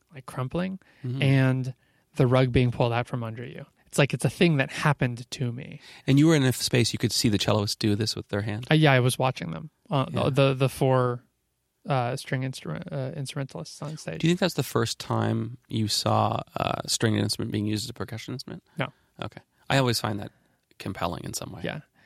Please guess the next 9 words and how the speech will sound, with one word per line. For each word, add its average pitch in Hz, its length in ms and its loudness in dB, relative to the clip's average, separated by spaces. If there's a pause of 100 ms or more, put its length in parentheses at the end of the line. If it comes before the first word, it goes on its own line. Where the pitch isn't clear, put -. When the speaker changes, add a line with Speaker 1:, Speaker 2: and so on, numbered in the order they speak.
(400)
Speaker 1:
Uh, 139 280 2 (800)
also, 175 580 0 (100)
just - 260 0
a 143 40 2
reflection, 170 640 -2 (1000)
it's - 220 -2
interesting 220 420 0
how, 156 520 4 (180)
uh, 127 380 0